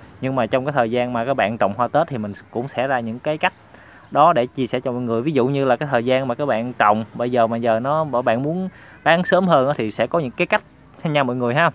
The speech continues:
Rồi tiếp tục á, là mình sẽ đến cái phần thứ ba là chia sẻ về cái vấn đề về chậu nè. Thì đối với những bạn mà thích trồng, à, ba cây trở lên thì các bạn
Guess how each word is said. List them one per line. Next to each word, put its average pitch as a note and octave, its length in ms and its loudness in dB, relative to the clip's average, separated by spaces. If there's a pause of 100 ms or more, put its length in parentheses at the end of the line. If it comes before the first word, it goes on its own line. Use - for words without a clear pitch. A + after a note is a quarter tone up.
(1200)
Rồi B2 200 6
tiếp F3+ 180 2
tục A#2 180 4
á, D#3 120 4
là A#2+ 120 6
mình A2+ 240 -2
sẽ C3+ 340 2
đến D#3+ 180 0
cái F3 80 -6
phần A2+ 160 -2
thứ D3+ 120 -2
ba B2+ 240 6
là A#2+ 100 4
chia B2 140 -4
sẻ A#2+ 200 0
về C3 140 -2
cái C#3 100 -4
vấn D#3 160 -6
đề G2+ 240 2
về G#2 100 -2
chậu G#2+ 280 0
nè. A2+ 140 2 (120)
Thì A2 100 -4
đối C3 140 4
với E3+ 140 0
những C3+ 180 -4
bạn A2 260 2
mà G#2 60 -6
thích - 120 -4 (200)
trồng, A2 460 -2 (480)
à, G#2+ 360 2
ba C#3 180 2
cây D3 200 4
trở D3 140 2
lên C#3 200 8
thì B2 80 0
các B2+ 80 -2
bạn A#2 180 2